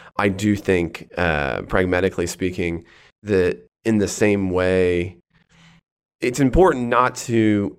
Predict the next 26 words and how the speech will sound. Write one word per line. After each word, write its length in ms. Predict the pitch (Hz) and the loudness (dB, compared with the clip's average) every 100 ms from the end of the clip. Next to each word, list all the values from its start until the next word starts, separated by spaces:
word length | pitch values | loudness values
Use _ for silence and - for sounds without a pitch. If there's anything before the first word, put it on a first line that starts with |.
| - | -4
age 440 | 104 107 104 101 | 0 2 0 -4
people 340 | - 107 101 92 | -4 -2 2 2
out 360 | 85 87 87 | 2 0 -2
before 320 | - 85 95 92 | -6 -8 -2 0
they 120 | 90 | 0
ought 100 | 85 | 0
to 100 | 85 | -2
be 100 | 85 | -2
aged 320 | 87 85 - | -4 -4 -4
out. 340 | 87 85 - | 0 0 0
But 120 | 92 92 | -2 0
I 80 | |
do 200 | 92 101 | 0 -2
think 300 | 98 101 92 | -2 -2 -2
there 100 | 92 | -2
comes 280 | 90 95 90 | -2 -4 -4
a 40 | 87 | -6
point 480 | 107 104 101 92 | -2 0 0 -2
where 500 | 90 92 87 87 87 - _ _ _ _ _ _ _ _ _ | -4 -2 -2 -2 -4 -10 _ _ _ _ _ _ _ _ _
you're, 260 | 107 101 - - | -6 -6 -6 -14
you, 480 | - - 104 - - - - | -14 -12 -14 -16 -20 -20 -10
it, 160 | 107 95 | -10 -4
it 140 | 107 101 | -2 0
is, 240 | 92 87 | 0 -2
in, 180 | 135 143 | 2 2
it, 420 | - 147 - _ | 2 -4 -6 _